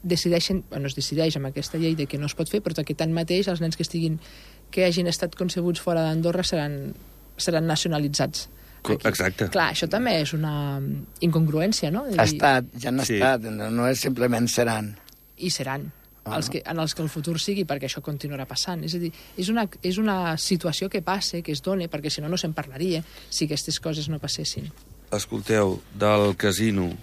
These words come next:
Speaker 2: que, que en dieu?
Speaker 3: Jo res.
Speaker 2: Déu-n'hi-do la que, la que s'ha muntat, no? I avui mateix la Conxita Marsol... ha, ha parlat del conveni signat
Speaker 1: Sí.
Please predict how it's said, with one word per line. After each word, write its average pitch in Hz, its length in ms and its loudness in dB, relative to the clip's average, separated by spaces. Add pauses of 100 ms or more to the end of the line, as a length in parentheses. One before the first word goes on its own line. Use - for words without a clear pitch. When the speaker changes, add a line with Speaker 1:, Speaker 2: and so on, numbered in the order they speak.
(480)
Speaker 2:
que, 90 160 -2 (500)
que - 100 -4
en 98 100 0
dieu? 87 360 2 (600)
Speaker 3:
Jo 135 200 6
res. 135 200 4
Speaker 2:
Déu-n'hi-do 104 340 2
la 131 140 4
que, 98 160 0 (1040)
la 92 240 0
que 92 200 0 (240)
s'ha - 240 -2
muntat, 113 500 2
no? 113 420 4
I 98 340 4
avui 98 240 2
mateix 110 400 4
la 107 100 0
Conxita 101 300 -2
Marsol... 104 400 4 (680)
ha, - 300 -4
ha 101 60 2
parlat 107 300 2
del 101 100 2
conveni 101 340 2
signat 101 420 0
Speaker 1:
Sí. 226 160 2